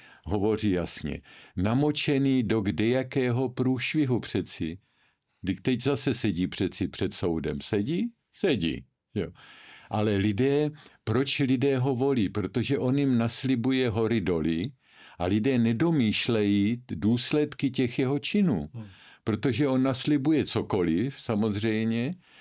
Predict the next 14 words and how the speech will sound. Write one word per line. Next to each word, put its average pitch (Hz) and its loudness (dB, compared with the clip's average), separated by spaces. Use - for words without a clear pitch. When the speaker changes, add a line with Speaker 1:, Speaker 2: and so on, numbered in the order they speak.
Speaker 1:
potom 135 2
zadluží 131 2
i 95 0
vn-, 90 2
vnoučata 127 0
a - -2
pravnoučata 95 -2
a 101 -2
to 113 0
není 123 2
na 127 0
tom 135 0
to 135 -2
nejhorší. 151 -2